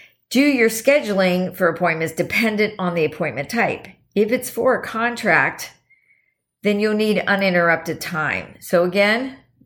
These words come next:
before would be great, or if you can get them to come in during the week. And during the week, my experience at most of the neighborhoods I've worked at,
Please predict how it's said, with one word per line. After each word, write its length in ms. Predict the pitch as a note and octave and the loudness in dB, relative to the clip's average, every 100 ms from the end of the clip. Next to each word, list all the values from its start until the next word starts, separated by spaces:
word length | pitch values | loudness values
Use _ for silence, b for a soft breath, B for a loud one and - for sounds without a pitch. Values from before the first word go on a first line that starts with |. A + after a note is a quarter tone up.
| _ | _
before 640 | - E3 - A3+ F#3 D#3+ A#2 | -10 -8 -2 2 4 2 2
would 160 | F3 D3+ | 0 -2
be 80 | |
great, 380 | E3+ F3+ F3 F3 | 0 4 4 4
or 120 | E3 | 0
if 100 | E3+ | -2
you 120 | F3 E3+ | -4 -6
can 100 | D#3 | -2
get 180 | E3+ | -2
them 140 | E3 D3+ | -2 -6
to 60 | |
come 200 | D#3 F3+ | -2 -2
in 120 | D#3+ D3+ | -2 -4
during 300 | D#3 D3+ C#3 | -2 -2 -4
the 80 | |
week. 400 | C#3 E3+ G2+ - - B B B | -2 -2 -2 -8 -20 B B B
And 180 | - A3 | -2 0
during 260 | C#4+ F4 | 2 2
the 140 | C#4 F#3+ | 2 0
week, 640 | G3+ B3 G#3 F#3 - - _ _ _ _ _ _ _ _ _ _ _ _ _ _ - | 2 2 2 -2 -8 -18 _ _ _ _ _ _ _ _ _ _ _ _ _ _ -6
my 280 | G3 G#3 | 0 2
experience 680 | G#3 - - E3+ E3+ F3 E3+ | 2 -2 -4 0 2 0 0
at 180 | A2+ - - - - | -2 -4 -12 -20 -12
most 460 | E3 E3+ E3+ E3+ | -4 0 0 0
of 60 | E3 | -4
the 40 | |
neighborhoods 460 | D#3 D#3 D3+ D#3+ D3+ | 0 0 0 0 0
I've 160 | C3+ | 0
worked 240 | C3 D3 D3 | 0 -4 0
at, 420 | B2+ C#3 - - | 0 0 -2 -14